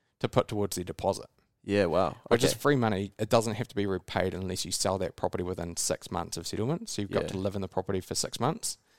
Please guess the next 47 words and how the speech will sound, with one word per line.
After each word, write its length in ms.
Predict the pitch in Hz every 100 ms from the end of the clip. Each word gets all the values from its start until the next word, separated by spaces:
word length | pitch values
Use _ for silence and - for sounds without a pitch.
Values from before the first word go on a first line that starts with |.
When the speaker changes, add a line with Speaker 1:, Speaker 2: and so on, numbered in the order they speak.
| -
Speaker 2:
Yeah. 80 | - - - -
Speaker 1:
Um, 400 | 113 107 104 98 -
there 160 | 123
are 140 | 113 110
house 220 | 104 98
price 260 | - 98 -
caps. 300 | - - -
So 160 | 101
in 60 | 92
Auckland, 340 | 90 - 92 90
it's 220 | - -
eight 200 | - 92
seventy-five, 760 | - 95 92 87 - 120 165 -
which 180 | 101 110
is 100 | 98
actually 320 | 85 95 85 _
hugely 460 | - 117 113 - 107
high 260 | - 113 123
now. 200 | 170 226 - 113
Speaker 2:
Mm. 260 | 151 135 -
Speaker 1:
You 60 |
know, 80 | 107
the 80 | 104
government 460 | 101 104 98 90 -
kindly 440 | - 98 95 92 85 - _
upped 220 | 117 - 107
it 160 | 92 _ _
during 200 | - 107
the 60 | 90
peak 180 | 123 110
of 40 |
the 60 | 107
market, 420 | 107 123 151 117
and 300 | 101 98 95 -
prices 320 | - 107 110
have 120 | 104 101
obviously 300 | 104 104 107
come 240 | - 98
down. 240 | 98 120
So 100 | 139
there's 200 | 107 107
a 40 | 104
huge 260 | - 101
amount 160 | 95 92
of 60 | -
properties 380 | 98 95 90
un-, 140 | 92